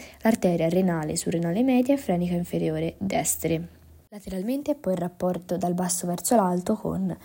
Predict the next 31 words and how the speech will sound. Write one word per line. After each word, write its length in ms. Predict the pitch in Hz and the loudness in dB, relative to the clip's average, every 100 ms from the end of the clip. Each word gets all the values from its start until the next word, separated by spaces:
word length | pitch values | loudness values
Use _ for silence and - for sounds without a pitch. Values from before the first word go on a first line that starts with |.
| - - - | -20 -14 0
parete 300 | 202 233 240 | 2 4 4
discendente 680 | 214 - 196 190 185 190 | 4 2 2 4 2 2
del 100 | 180 | 0
duodeno, 520 | 180 175 147 160 170 - - - - | 0 0 -2 -4 -6 -10 -20 -12 0
margine 440 | 202 196 208 202 | 2 2 0 0
mediale 420 | 190 175 175 175 | 0 2 2 2
del 140 | 175 170 | 0 0
rene 340 | 170 165 165 | 0 0 0
destro, 560 | 160 160 - - 233 262 - - | 0 0 0 0 0 0 -6 0
ghiandola 440 | 208 190 180 180 | 4 4 4 0
surrenale 440 | 180 180 180 214 | 0 -2 0 4
destra 500 | 302 277 269 - 277 | 6 4 2 -2 -2
e 140 | - 262 | 0 0
lobo 240 | 196 185 | 2 2
destro 360 | 196 175 - 180 | 2 0 -2 -4
del 140 | 180 | -4
fegato. 540 | 175 - - 170 190 190 - - - - | -4 -6 -6 -6 -8 -12 -16 -20 -20 -4
Medialmente 580 | 196 185 185 233 269 269 | 0 2 4 4 4 2
infine 440 | 254 - 202 214 | -2 0 2 2
è 80 | 220 | 0
il 60 | 185 | -2
rapporto 480 | 180 180 190 185 180 | -2 0 -2 0 -4
con 140 | 175 | -2
l'aorta 520 | 175 175 175 - 262 | 0 0 -2 -2 -2
fino 200 | 269 220 | 0 0
all'entrata 520 | 190 190 208 185 180 | 2 2 2 -2 0
di 120 | 175 294 | 0 0
questa 400 | 180 165 - 190 | 0 -2 -2 0
nella 200 | 190 208 | 0 0
cavità 380 | 254 254 - - | 0 0 -2 -4
toracica. 640 | 202 165 170 190 - - | -2 -2 -6 -10 -10 -12